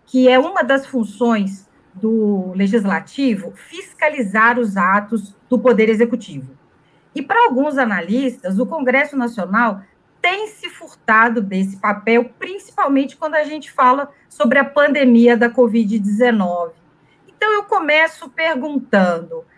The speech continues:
ah, para os nossos convidados: vocês acreditam que com a C P I da covid dezenove, ah, o, o Congresso Nacional vai começar a fazer essa análise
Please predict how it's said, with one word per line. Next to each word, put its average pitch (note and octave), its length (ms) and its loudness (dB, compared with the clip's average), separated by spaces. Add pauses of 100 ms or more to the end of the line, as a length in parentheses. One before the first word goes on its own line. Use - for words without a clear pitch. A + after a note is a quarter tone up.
(240)
ah, G#3 760 2 (680)
para C4 220 4
os A#3 100 -2
nossos B3 580 2
convidados: F#3 1120 -2 (320)
vocês E4+ 380 -2
acreditam C#4+ 500 -2
que E4+ 360 -10
com D4 340 0 (320)
a G#3 460 0 (100)
C - 240 -4
P - 160 0
I A3+ 260 2
da G#3 140 0
covid G3+ 580 -2
dezenove, F#3+ 920 -4 (400)
ah, G#3 500 -2
o, A#3+ 540 -2
o A3 60 -2
Congresso C#4 500 2
Nacional B3+ 480 2
vai D4 160 0
começar C#4 960 -2 (300)
a G#3+ 120 0
fazer G#3 420 0
essa B3 340 0
análise G3+ 840 0